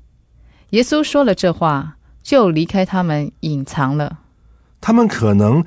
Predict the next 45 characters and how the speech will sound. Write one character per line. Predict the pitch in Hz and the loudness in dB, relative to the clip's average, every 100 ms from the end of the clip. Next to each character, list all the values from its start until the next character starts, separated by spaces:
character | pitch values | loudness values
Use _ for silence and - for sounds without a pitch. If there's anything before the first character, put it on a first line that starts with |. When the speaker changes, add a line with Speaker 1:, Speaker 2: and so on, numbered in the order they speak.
| - | -4
Speaker 2:
是 | - 135 | -4 0
根 | 110 160 180 | 2 4 4
据 | - 143 110 | 2 0 0
但 | - 175 151 | 2 2 4
以 | 185 | 4
理 | 127 78 | 2 -2
书 | - 131 | -2 -2
七 | 131 - 208 | -2 -2 -2
章 | 196 196 190 | 2 2 2
十 | - 139 | 0 -4
三、 | - 175 190 | 0 2 2
十 | 180 135 | 0 -4
四 | - 233 | -4 -4
节 | - 104 | -2 -2
所 | - | -4
说 | 85 107 101 | -6 -4 -2
的， | 82 - _ - - - | -4 -10 _ -20 -20 -2
人 | 135 226 269 | 2 2 0
子 | 104 90 | -4 -4
是 | - 127 | -2 -2
永 | 107 92 73 | 0 -2 -4
存 | - 92 131 | -8 -4 -2
的 | 165 95 | 0 -2
统 | - 82 - | -6 -10 -6
治 | 165 | -4
者。 | 101 - _ _ _ _ _ - - | -4 -10 _ _ _ _ _ -20 -4
但 | 240 | -2
是 | 233 | -2
主 | 196 120 | 0 2
耶 | 160 247 | 2 0
稣 | 233 254 247 | 0 -2 -2
却 | - 117 | 0 -2
说， | - 147 147 - _ | 2 0 0 -4 _
举 | - 135 240 | -8 -4 -4
起 | - 101 | -2 0
人 | 95 135 | 0 -2
子， | - 71 - _ _ _ | -4 -10 -20 _ _ _
这 | - 113 | -2 0
人 | 95 185 | 0 0
子 | - 87 - _ - | -2 -6 -10 _ -12
究 | - 254 254 | -4 -4 -2
竟 | 233 127 | -2 -2
是 | - | -4
谁 | - 80 85 | -8 -8 -6
呢？ | 151 | -8